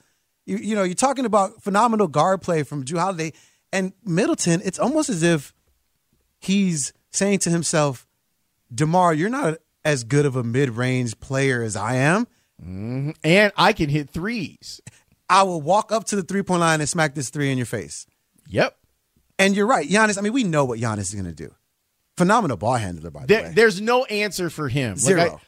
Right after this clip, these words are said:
Speaker 2: I, I can't be mad at the Bulls for not having a good plan against Giannis. No one has a good plan against Giannis. Even when the plan is, "Well, we'll foul Giannis 'cause he's not a great free throw shooter."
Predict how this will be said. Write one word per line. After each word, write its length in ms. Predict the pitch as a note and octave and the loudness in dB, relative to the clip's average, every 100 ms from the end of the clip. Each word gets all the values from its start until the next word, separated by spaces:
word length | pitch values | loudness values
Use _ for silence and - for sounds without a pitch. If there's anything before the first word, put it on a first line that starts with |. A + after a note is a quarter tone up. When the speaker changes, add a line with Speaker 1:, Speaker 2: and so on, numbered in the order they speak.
| _ | _
Speaker 2:
I, 60 | E3+ | 0
I 40 | |
can't 260 | - B3+ A3+ | 2 -2 -2
be 140 | A3 | -4
mad 300 | F#3+ F#3 F3+ | -2 0 0
at 80 | E3 | 0
the 80 | D#3+ | -6
Bulls 380 | B2 D#3+ D#3 - | -2 0 0 -2
for 140 | D3+ | -8
not 280 | C3+ C#3 C#3+ | -4 -2 2
having 280 | C#3+ C3+ C3 | 2 0 -2
a 80 | |
good 320 | A#2 A2 C#3 - | -4 -2 -4 -4
plan 320 | - C3+ C3 | -6 -4 -2
against 280 | A#2 A2+ A2+ | -4 -6 -2
Giannis. 380 | C#3 C#3 A2+ - _ _ _ | 0 0 -2 -8 _ _ _
No 200 | C#3+ G#3 | 2 6
one 160 | G#3+ F3+ | 6 4
has 180 | D3+ C#3 | 0 0
a 40 | |
good 200 | B2+ A2+ | -2 -2
plan 400 | C3 A#2 E2+ - _ _ _ | -2 -2 -6 -14 _ _ _
against 320 | C#3 C#3+ B2 | -2 -2 -2
Giannis. 360 | B2+ B2 F#2+ G2 _ _ | -4 -4 -4 -12 _ _
Even 340 | F#3+ G3+ G#3 G3+ | -2 0 0 0
when 200 | G3 F3+ | -2 -2
the 60 | |
plan 380 | D#3 F#3+ F#3 F3 | -6 -4 -2 -2
is, 260 | E3 D#3+ C#3 _ _ | 0 0 -2 _ _
"Well, 140 | D3+ | -2
we'll 220 | D#3+ F3+ | 0 0
foul 520 | D3+ - F#3+ A3 A#3 F3+ | -2 -4 0 2 2 2
Giannis 460 | D3 B2+ B2+ C#3 | 0 0 -2 -4
'cause 120 | D3 C3 | -4 -6
he's 120 | C3+ | -4
not 200 | D#3 D3 | -2 -2
a 40 | |
great 300 | A#2+ C#3+ D3+ | -2 -4 -4
free 200 | - G3+ | -6 -8
throw 200 | A3+ D#3+ | -4 -2
shooter." 440 | C3+ - C3 C3+ | -2 -2 -2 -2